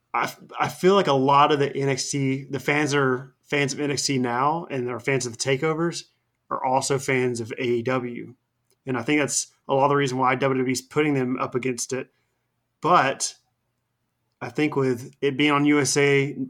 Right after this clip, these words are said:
Network, I think Vince might have a hand in it. Even so, I think a lot of the fans are just more excited and more fired up about A E W's debut.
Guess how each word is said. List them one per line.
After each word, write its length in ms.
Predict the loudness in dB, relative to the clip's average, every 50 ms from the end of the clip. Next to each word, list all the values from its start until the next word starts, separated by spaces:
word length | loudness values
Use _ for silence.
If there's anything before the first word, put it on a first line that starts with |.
| -6 -4
Network, 720 | -2 0 0 0 0 2 2 2 2 0 -4 -12 -20 -20 _ _
I 60 | -14
think 240 | -6 -4 -4 -4 -2
Vince 240 | -2 -2 -4 -2 -2
might 160 | -2 -2 0
have 160 | 0 -2 -2
a 40 | -2
hand 360 | -4 -4 -2 0 0 0 0
in 120 | 0 0 0
it. 320 | 0 -2 -6 -10 -14 -16 -16 _ _ _ _ _ _ _ _ _ _ _ _ _ _ _ _ _ _ _
Even 320 | -4 0 2 4 4 4 4
so, 680 | 4 2 4 4 4 4 4 2 -2 -4 -8 -12 -18 _ _ _ _ _ _ _ _ _ _ _ _ _
I 80 | -6 -4
think 400 | -2 -2 -4 -4 -6 -12 -20 -20 _ _ _ _ _ _ -8 _
a 60 | -4 -2
lot 260 | 2 4 4 4 4
of 60 | 4
the 60 | -2 -2
fans 680 | 0 0 2 2 2 0 -2 -4 -4 -4 -6 -8 -8 -10 _ _ _
are 120 | -4 -2 -2
just 160 | -2 -2 -2
more 260 | 0 2 2 2 2
excited 520 | 0 0 0 0 0 2 0 0 0 -2
and 240 | -2 -6 -8 -8 -6
more 300 | -4 -2 0 0 0 -2
fired 340 | 0 0 2 2 2 2 0
up 140 | -2 -4 -6
about 260 | -4 -4 -4 -4 -4
A 40 | -4
E 180 | -2 -2 -2
W's 280 | -2 -4 -4 -4 -6 -6
debut. 680 | -6 -6 -6 -4 -4 -2 0 0 2 2 0 -2 -4 -10